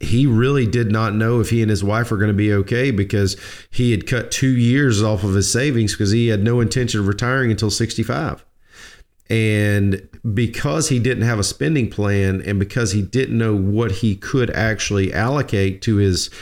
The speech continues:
retirement income each, each month or each year, he was just in complete shambles. And it was so, it was so inspiring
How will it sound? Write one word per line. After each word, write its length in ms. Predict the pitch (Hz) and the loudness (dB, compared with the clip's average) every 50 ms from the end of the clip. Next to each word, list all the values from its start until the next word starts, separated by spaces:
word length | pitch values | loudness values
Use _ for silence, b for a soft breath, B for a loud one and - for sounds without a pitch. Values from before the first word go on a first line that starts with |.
| B B - | B B -6
retirement 460 | 95 98 - 120 113 110 104 98 101 | -4 -2 -2 0 0 0 2 2 2
income 380 | 123 160 170 - 151 117 107 104 | 0 0 0 0 -2 0 0 2
each, 380 | 101 98 80 - - - - - | 0 0 -2 -4 -6 -8 -6 -4
each 240 | - 110 95 - 104 | -4 -4 -2 -2 -2
month 300 | 104 101 101 95 - 92 | -2 -2 -2 -2 -2 -2
or 60 | 98 | -2
each 200 | 101 95 - - | -2 -2 -2 -2
year, 320 | 107 104 101 95 95 B B B B B B B B B _ _ _ _ _ | 0 0 0 0 -2 B B B B B B B B B _ _ _ _ _
he 320 | - 110 92 101 131 160 | -6 -4 -2 0 0 2
was 420 | 180 185 143 110 98 95 - - - | 2 2 2 0 0 -2 -4 -6 -6
just 340 | - 113 120 113 - - - | -4 -2 -2 -2 -2 -4 -4
in 320 | 73 104 107 104 101 98 | -2 0 0 2 0 0
complete 720 | 92 - 110 98 95 - - - - 113 120 127 131 131 - | -2 -2 -2 -4 -4 -6 -8 -6 -2 0 0 0 -2 -2 -4
shambles. 580 | - - 120 123 151 165 139 95 78 69 - | -2 -2 0 0 -2 -2 -2 -2 -4 -4 -6
And 580 | - - 101 107 104 104 101 101 98 98 98 98 B B B B B B B B _ - | -6 -4 -2 0 0 0 0 0 0 0 0 -2 B B B B B B B B _ -2
it 140 | 117 117 | -2 -2
was 260 | 113 110 101 95 - - | 0 0 -2 -2 -2 -4
so, 880 | - - - - 135 139 139 143 143 143 139 135 131 123 117 104 - _ _ - | -4 -4 -2 -2 0 0 0 0 2 2 2 2 0 0 -2 -4 -8 _ _ -2
it 80 | 120 | -2
was 220 | 123 107 104 98 - | 0 0 -2 -4 -4
so 400 | - - - 135 139 143 156 147 | -6 -4 -2 -2 0 0 2 0
inspiring 920 | 127 113 - - - - 120 127 131 123 117 110 104 98 98 101 95 - | 0 -2 -4 -6 -6 -4 -2 0 0 0 0 0 0 0 0 -2 -4 -6